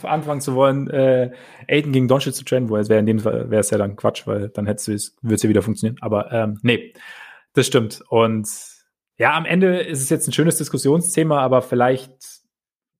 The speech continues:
macht's auch gar nicht so viel aus. Ayton ärgert sich jetzt, die Saison geht los, sie spielen sich ein, sie haben einen tiefen Playoff-Run, im Sommer kriegt er seinen Max.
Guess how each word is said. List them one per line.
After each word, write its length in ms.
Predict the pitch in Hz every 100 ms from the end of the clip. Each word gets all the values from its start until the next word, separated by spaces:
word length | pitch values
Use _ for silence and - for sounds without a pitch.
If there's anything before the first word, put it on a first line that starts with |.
| _
macht's 240 | 123 123
auch 100 | 101
gar 120 | - 120
nicht 100 | 107
so 100 | 117
viel 140 | 113
aus. 420 | 101 101 - _ _ _ -
Ayton 280 | 135 127 127
ärgert 240 | 135 139
sich 140 | 139
jetzt, 440 | 135 139 - - -
die 500 | 131 139 127 135 127
Saison 260 | 117 131 139
geht 140 | 135
los, 400 | 131 135 131 -
sie 140 | 123 120
spielen 220 | - 123
sich 180 | 117 120
ein, 520 | 123 131 120 120 117
sie 220 | 120 117 _ _ _ _
haben 160 | 117 123
einen 80 | 120
tiefen 200 | 123 113
Playoff-Run, 480 | 117 120 117 120 117
im 120 | 110
Sommer 200 | 107 110
kriegt 160 | - 117
er 60 |
seinen 180 | 110 110
Max. 420 | 110 107 - _